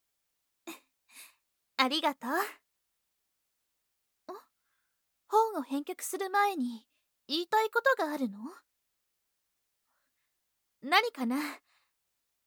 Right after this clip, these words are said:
私、君に何かしちゃったかな。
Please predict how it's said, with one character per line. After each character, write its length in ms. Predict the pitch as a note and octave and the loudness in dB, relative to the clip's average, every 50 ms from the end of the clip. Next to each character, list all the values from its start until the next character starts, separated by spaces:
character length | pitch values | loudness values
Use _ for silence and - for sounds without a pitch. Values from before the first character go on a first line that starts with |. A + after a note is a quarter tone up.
| _ _ _ _ _ _ _ _ _ _ _ _ _ _ _ _ _ _ _ _ _ _ _ _ _ _ _ _ _ _ _ _ _ _ _ _ | _ _ _ _ _ _ _ _ _ _ _ _ _ _ _ _ _ _ _ _ _ _ _ _ _ _ _ _ _ _ _ _ _ _ _ _
私、 420 | - B3 A#3+ - C#4+ - - - E4+ F4 F4 E4+ - _ _ _ _ _ _ _ _ _ _ _ _ _ _ _ _ - | -10 -10 -8 -8 -10 -10 -8 -6 -6 -6 -6 -6 -10 _ _ _ _ _ _ _ _ _ _ _ _ _ _ _ _ -16
君 300 | - C4 B3+ C4+ D#4+ D#4+ | -8 -6 -4 -4 -4 -6
に 140 | E4+ F4+ | -8 -6
何 260 | F4 F#4 G4 G#4 A#4+ A#4+ | -4 -2 -2 -2 -4 -6
か 160 | - - C4 | -10 -14 -14
し 160 | - - - - | -12 -12 -14 -12
ち 100 | - D4 | -12 -14
ゃ 20 | D4+ | -14
っ 40 | - _ _ _ | -14 _ _ _
た 160 | - F4+ F#4+ - _ _ _ _ _ _ _ _ _ _ _ _ _ _ _ _ _ _ _ | -2 -2 -2 -2 _ _ _ _ _ _ _ _ _ _ _ _ _ _ _ _ _ _ _
か 160 | - D4 C4+ | -6 -4 -4
な。 140 | A#3 C4+ D4+ | -2 -2 -2